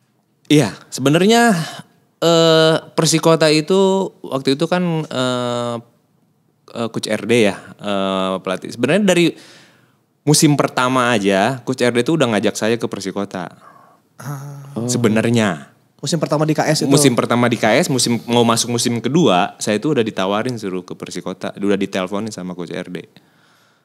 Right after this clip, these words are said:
Speaker 1: Suruh apa, diajak ke Persikota. Cuman waktu itu saya nolak, eh, nolaknya karena saya belum siap.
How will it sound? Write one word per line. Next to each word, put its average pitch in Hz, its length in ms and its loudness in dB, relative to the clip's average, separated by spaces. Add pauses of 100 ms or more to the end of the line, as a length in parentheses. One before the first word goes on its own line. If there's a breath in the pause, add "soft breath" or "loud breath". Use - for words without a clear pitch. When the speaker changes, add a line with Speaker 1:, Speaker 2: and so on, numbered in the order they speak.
Speaker 1:
Suruh 95 400 -8
apa, 98 240 -8
diajak 92 400 -4
ke 90 120 -8
Persikota. 87 680 -8 (160)
Cuman 107 240 -4
waktu 107 260 -2
itu 92 140 -4
saya 107 240 -2
nolak, 98 320 -4 (240)
eh, 95 340 -4
nolaknya 92 600 -6 (400 soft breath)
karena 104 160 -6
saya 110 160 0
belum 107 180 -2
siap. 98 300 -4